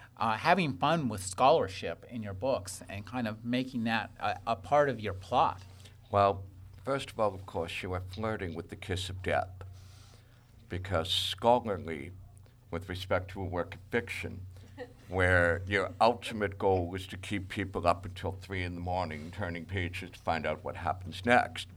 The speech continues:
Speaker 2: is a worrisome concept. Um, flippancy aside,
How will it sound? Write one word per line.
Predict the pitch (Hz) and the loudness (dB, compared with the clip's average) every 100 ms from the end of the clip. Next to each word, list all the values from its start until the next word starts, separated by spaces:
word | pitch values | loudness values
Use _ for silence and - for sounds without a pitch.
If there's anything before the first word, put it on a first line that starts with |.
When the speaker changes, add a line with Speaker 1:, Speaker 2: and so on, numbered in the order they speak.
| - - - - - - | -18 -20 -20 -20 -12 -2
Speaker 2:
is | 107 | 0
a | 113 | 0
worrisome | 95 113 110 101 - - 92 | 2 2 2 -2 -4 -6 -6
concept. | 85 62 - - - - - - - - - - - 104 | -8 -10 -10 -10 -10 -14 -16 -18 -18 -18 -20 -20 0 8
Um, | 104 104 110 110 90 - - - - - - - - - - - - | 10 10 2 -8 -12 -16 -20 -20 -20 -20 -20 -20 -20 -20 -20 -20 -18
flippancy | - 135 139 156 - 135 | -2 0 0 -6 -2 2
aside, | 107 92 - 117 85 55 65 | 2 0 -2 -2 0 -2 -4